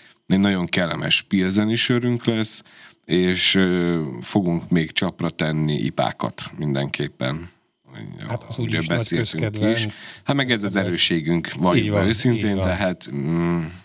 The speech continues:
Speaker 1: mi ezekkel szoktunk dolgozni. Ö, lehet, hogy lesz fönn majd fekete sör is, sőt, én tervezem, a, a kávés, amit, ö,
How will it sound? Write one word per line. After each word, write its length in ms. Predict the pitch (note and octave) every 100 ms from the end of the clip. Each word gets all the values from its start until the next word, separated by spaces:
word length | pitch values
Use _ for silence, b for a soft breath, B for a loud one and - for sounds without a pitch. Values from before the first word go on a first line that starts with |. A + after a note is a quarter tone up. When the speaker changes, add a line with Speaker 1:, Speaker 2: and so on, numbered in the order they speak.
| -
Speaker 1:
mi 160 | D#2+ E2
ezekkel 720 | E2 D2+ C2+ - C2+ C#2 D#2+ b b b b -
szoktunk 520 | - F2 - D2 D2
dolgozni. 840 | A2 B2 A#2 A2 G#2 G#2 G2+ G2 B B B -
Ö, 520 | F2 F2+ F2 F2 D#2+ - - _ E2+ F#2+
lehet, 340 | G2+ A2 G2 -
hogy 120 | F2+
lesz 220 | F#2 -
fönn 180 | - F2
majd 180 | E2 D#2+
fekete 460 | F2 - B2+ B2
sör 240 | A#2+ - C3
is, 280 | C#3+ - -
sőt, 420 | - D2+ C#2+ - -
én 140 | D#2+
tervezem, 560 | F2+ F#2 G2 G2+ G#2 F2+
a, 120 | E2 C2 D2
a 120 | D#2 B1+
kávés, 800 | - F2+ D#2+ D#2+ D#2+ - - -
amit, 380 | D2+ E2 - -
ö, 260 | C#2 D2+